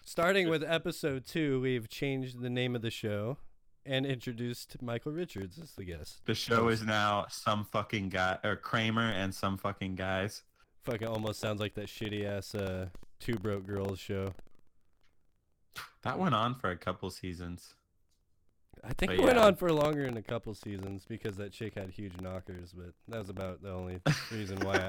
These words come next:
Speaker 1: I, I would. That's my speculation. I never saw the show, so
Speaker 2: Yeah.
Speaker 1: it's kinda not fair for me to judge it,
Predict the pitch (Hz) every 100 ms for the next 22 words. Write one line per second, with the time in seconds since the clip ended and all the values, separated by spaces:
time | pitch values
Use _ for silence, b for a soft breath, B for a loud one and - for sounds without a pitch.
0 | - 151 202 175 156 180 180 190 160 -
1 | 147 123 113 110 - 110 117 110 95 107
2 | 101 95 - 101 92 90 90 90 98 -
3 | 120 101 95 92 - 101 - 98 95 90
4 | 87 104 107 107